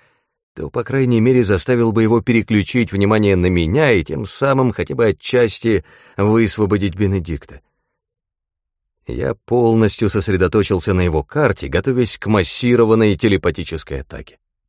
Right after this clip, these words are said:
Но ничего не произошло. Путь к нему оставался мёртвым и тёмным. Должно быть, он был настолько сосредоточен на взаимодействии с камнем, что я просто не мог пробиться сквозь этот ментальный барьер.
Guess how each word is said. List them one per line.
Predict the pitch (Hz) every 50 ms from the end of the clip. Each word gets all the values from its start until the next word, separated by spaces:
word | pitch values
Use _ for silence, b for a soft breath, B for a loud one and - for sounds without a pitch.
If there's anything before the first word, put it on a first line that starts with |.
| _ _ _ _ _ _ _ _ _ _ _ _ _ _ _ _ _ _ _ _ _ _ _
Но | - 147 143 123 110
ничего | 107 104 95 - - 98 87 85
не | 80 78 71
произошло. | - 71 65 62 64 64 65 - - - - - - _ _ _ _ _ _ _ _ _ _ _ _ _ _ _ _ _
Путь | - - 143 131 -
к | -
нему | 113 113 123 127 120
оставался | 107 - - 110 110 120 117 104 - - 104
мёртвым | 82 73 65 73 95 101 101 98 95 90 - - 92 87 85 82
и | - _ _
тёмным. | - 87 73 62 64 - - - - _ _ _ _ _ _ _ _ _ _ _ _ _ _ _ _ _ _ _ _ _ _ _ _ _ -
Должно | 76 67 65 69 71 69 73 - 131
быть, | 120 123 -
он | 123 113 110
был | 123 123 120
настолько | 117 113 95 - - - - - 131 127 123 113 - - 117
сосредоточен | - - 110 - - 104 98 87 92 85 - - 113 107 - - 110 101 95
на | 92 87
взаимодействии | 78 76 85 85 85 87 90 117 110 92 - - 85 78 71
с | - - - -
камнем, | - 131 151 160 113 90 76 69 69
что | - - 92
я | 80 - 139
просто | - - 139 - - - 135
не | 123 127 120 120
мог | 113 107 107 117 127 131 123 - -
пробиться | - 127 120 107 98 104 117 110 - - 113
сквозь | 98 - 131 110 -
этот | - 107 107 95 - - -
ментальный | 92 98 98 90 85 - 95 87 85 82 85 80
барьер. | 73 87 87 78 71 - 67 67 -